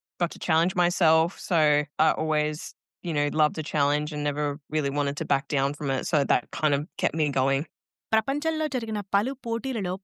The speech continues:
Speaker 2: పాల్గొన్నారని చెప్పారు. రెండు ఒలింపిక్స్‌లను, అలానే ఐదు ప్రపంచ కప్ పోటీల్లోనూ మరియు ఆరు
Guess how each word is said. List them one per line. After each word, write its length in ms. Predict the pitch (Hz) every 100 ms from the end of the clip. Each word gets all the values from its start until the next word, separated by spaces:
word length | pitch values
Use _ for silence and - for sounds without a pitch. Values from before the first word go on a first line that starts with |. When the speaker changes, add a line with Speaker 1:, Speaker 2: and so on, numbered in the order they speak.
| -
Speaker 2:
పాల్గొన్నారని 640 | 180 202 214 190 156 156
చెప్పారు. 400 | - - 151 151 - _ -
రెండు 220 | 226 233
ఒలింపిక్స్‌లను, 720 | 180 185 214 220 - 202 247 - _ -
అలానే 320 | 196 208 208 208 -
ఐదు 240 | 202 247
ప్రపంచ 400 | 294 202 233 -
కప్ 220 | 254 247 233 196
పోటీల్లోనూ 520 | 175 185 185 175 190 -
మరియు 320 | 190 175 175 170 - _ -
ఆరు 240 | 196 277